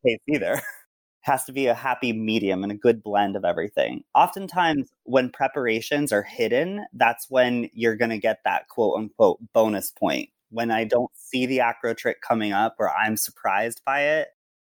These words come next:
that's when I'm usually like, "Oh, I wouldn't have thought to do that variation or that transition, or look where that came out of. It came out of nowhere." Like, you were walking forward, then all of a sudden you just did this beautiful, like, front handspring into pike, and you just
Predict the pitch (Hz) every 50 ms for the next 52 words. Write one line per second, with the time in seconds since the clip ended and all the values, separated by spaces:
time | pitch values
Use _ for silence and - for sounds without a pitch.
0 | _ - 131 131 - - 143 139 131 131 127 123 117 117 117 110 110 110 107 107
1 | 113 104 104 98 98 104 95 95 - - _ _ 233 285 311 190 110 85 73 69
2 | - - - - _ - 127 131 131 123 - - _ _ - 123 123 120 113 123
3 | 123 - - - 165 180 - - - - - 113 104 104 107 104 101 104 107 107
4 | 107 - 113 113 107 101 98 92 90 - - 104 104 104 104 107 98 - - -
5 | - 110 104 107 101 101 98 - - 87 87 87 87 85 113 110 107 107 117 143
6 | 156 - 190 185 190 196 - - - 147 127 110 90 95 90 101 110 - - 147
7 | 147 147 147 151 135 147 156 190 214 180 107 85 76 - - - _ 107 110 113
8 | 107 - _ _ _ _ _ _ _ 120 123 127 120 113 113 113 113 123 - -
9 | 147 143 139 - 165 175 165 156 123 113 113 113 120 101 110 117 117 120 - -
10 | 147 147 147 123 113 110 110 107 110 117 110 - - 120 110 107 113 104 - _
11 | - 120 127 151 170 170 165 156 - - 123 113 110 107 107 101 - - _ _
12 | _ _ _ - - 123 123 - - - 135 127 - 139 135 127 - - 131 120
13 | 123 117 117 117 - - - 143 95 82 - 110 110 117 120 117 - 120 -